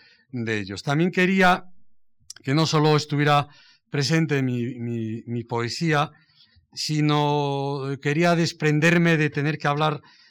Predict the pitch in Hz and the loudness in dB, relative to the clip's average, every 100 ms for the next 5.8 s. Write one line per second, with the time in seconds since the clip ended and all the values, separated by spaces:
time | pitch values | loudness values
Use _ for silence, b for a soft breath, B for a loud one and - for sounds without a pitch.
0 | b 123 131 131 147 151 160 156 151 147 | b -4 -2 0 2 4 6 6 6 6
1 | 147 147 160 170 147 147 147 135 139 - | 4 2 2 2 2 0 0 -2 -2 -4
2 | B B B 135 143 131 127 127 - 135 | B B B -18 -6 0 0 0 -2 2
3 | 151 151 143 131 - 139 151 143 139 - | 4 4 2 -2 -2 -4 -2 -4 -6 -6
4 | 127 120 135 139 131 123 110 127 135 127 | -6 -4 -2 -2 -2 -4 -4 -2 -2 -2
5 | 117 127 123 131 143 135 135 139 | -4 -8 -6 -4 -2 -2 -4 -6